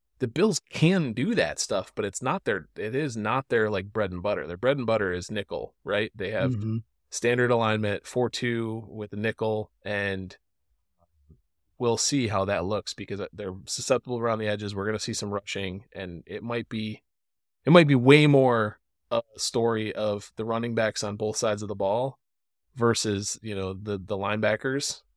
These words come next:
Speaker 1: the opposing defense, than it
Speaker 2: Yeah.
Speaker 1: is Tua versus the corners or Josh Allen versus your
Speaker 2: Mm-hmm.
Speaker 1: corners.
Speaker 2: Mm-hmm. No, I agree.
Speaker 1: Yeah.
Speaker 2: I agree. So, yeah, it's, it's, uh, I'm excited, you know, I, it's,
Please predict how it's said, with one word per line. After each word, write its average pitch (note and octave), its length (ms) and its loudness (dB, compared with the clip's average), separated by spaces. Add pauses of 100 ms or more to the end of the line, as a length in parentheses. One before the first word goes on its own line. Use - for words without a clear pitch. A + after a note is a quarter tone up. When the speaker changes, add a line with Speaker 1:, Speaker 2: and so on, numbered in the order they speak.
(140)
Speaker 1:
the G2+ 120 -6
opposing G#2+ 360 -4
defense, D3 380 -4
than A#2 300 -2
it G#2+ 80 0
Speaker 2:
Yeah. A2 80 4
Speaker 1:
is G2+ 320 -2 (460)
Tua C#3 360 10
versus A2 380 4
the A#2 100 -6
corners A2 560 -2
or F#2+ 80 -4
Josh G#2 320 0
Allen G#2 260 -2
versus A#2 300 -2
your A2 100 -4
Speaker 2:
Mm-hmm. G#2 100 -2
Speaker 1:
corners. E2+ 480 -4 (200)
Speaker 2:
Mm-hmm. A2 380 -2 (760)
No, A#2+ 180 0
I A2+ 220 0
agree. A2 480 -8
Speaker 1:
Yeah. E2+ 340 -10
Speaker 2:
I G#2+ 80 -8
agree. G2+ 520 -10 (680)
So, G2+ 240 -6
yeah, C#3 240 0
it's, - 540 -2 (260)
it's, - 680 -4
uh, G2+ 540 -6 (500)
I'm A3+ 160 6
excited, A#2+ 480 2
you A2+ 80 0
know, B2 260 0
I, B2+ 80 -2
it's, - 520 -4